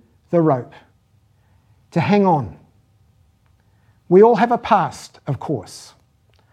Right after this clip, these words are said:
Rahab had a past, but God wonderfully can redesign what flows out of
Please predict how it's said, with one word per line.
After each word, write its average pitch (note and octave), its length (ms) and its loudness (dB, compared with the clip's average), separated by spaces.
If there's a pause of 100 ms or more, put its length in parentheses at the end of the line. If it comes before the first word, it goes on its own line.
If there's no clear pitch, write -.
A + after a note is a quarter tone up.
(260)
Rahab E3 540 0 (120)
had D#3+ 120 -6
a D#3 80 -2
past, - 640 -10 (640)
but F#3+ 240 2
God B3 280 4
wonderfully F3+ 880 -2 (200)
can F#3 260 -4 (120)
redesign F#3 1600 -2 (760)
what F3+ 200 0
flows G3+ 600 2
out F3+ 360 -6
of D#3 320 -4